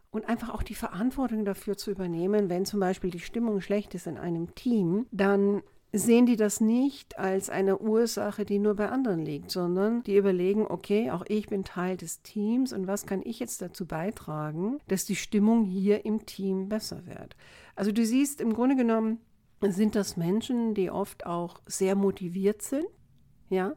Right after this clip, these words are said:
teilweise auch sehr intrinsisch motiviert sind und trotzdem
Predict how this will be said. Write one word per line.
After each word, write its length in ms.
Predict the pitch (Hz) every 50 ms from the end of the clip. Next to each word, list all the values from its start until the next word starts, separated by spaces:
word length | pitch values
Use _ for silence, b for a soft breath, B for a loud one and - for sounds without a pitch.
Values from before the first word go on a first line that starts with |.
| -
teilweise 460 | - - 185 196 196 214 202 196 - -
auch 80 | 175
sehr 220 | - - 196 180 -
intrinsisch 680 | - 180 180 - - - 214 214 240 240 254 262 - -
motiviert 580 | 262 254 254 - 262 254 233 247 247 254 254
sind 300 | - - 277 269 269 -
und 140 | 214 196 -
trotzdem 920 | - - 196 208 214 - - - - - - 254 254 262 277 294 311 339